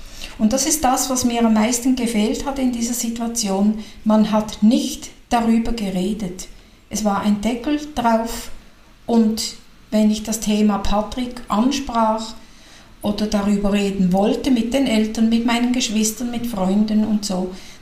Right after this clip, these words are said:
dann wurde immer abgelenkt. Vor lauter Angst, ich könnte in Tränen,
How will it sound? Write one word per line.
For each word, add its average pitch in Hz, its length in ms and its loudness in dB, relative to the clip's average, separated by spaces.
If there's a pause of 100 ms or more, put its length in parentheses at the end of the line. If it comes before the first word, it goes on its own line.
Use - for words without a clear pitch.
dann 214 180 4
wurde 240 280 0
immer 226 400 2
abgelenkt. - 920 -4 (420)
Vor 240 160 0
lauter 247 540 2
Angst, 226 380 0
ich - 160 -4
könnte 202 320 0
in 190 180 -2
Tränen, 254 720 2